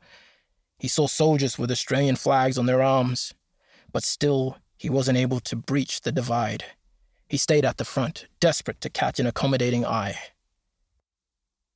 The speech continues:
Finally, after more than four hours in the crush, a soldier spotted him and hurriedly waved him forward. He was rushed into the uncrowded sanctuary of Kabul airport.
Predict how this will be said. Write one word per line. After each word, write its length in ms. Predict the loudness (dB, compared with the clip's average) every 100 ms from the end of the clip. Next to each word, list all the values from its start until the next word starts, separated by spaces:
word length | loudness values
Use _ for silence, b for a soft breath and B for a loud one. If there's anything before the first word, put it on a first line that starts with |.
| _ _ _ _
Finally, 880 | -20 -2 2 4 4 2 -4 -10 -18 _ _ _ _
after 240 | -4 0 4
more 300 | 4 4 4
than 160 | 2
four 480 | -2 -2 2 4 4
hours 400 | 4 4 4 2
in 80 | 0
the 80 | -2
crush, 480 | -4 -4 -6 -8 b b b b b b
a 60 | -4
soldier 420 | 0 2 2 0
spotted 420 | -2 0 0 0
him 160 | 0 0
and 80 |
hurriedly 460 | 2 4 4 4 2
waved 320 | 2 2 2
him 140 | 0 0
forward. 500 | -2 -6 -6 -12 -20 _ _ _ _ _ _
He 80 | 0
was 220 | 2 2
rushed 360 | 2 2 0 -2
into 180 | 0
the 140 | 0 2
uncrowded 680 | 2 2 0 0 2 0
sanctuary 600 | 0 0 0 0 0 0 -2
of 140 | -4
Kabul 500 | -2 0 0 -2 -2
airport. 540 | -2 -2 -4 -8 -10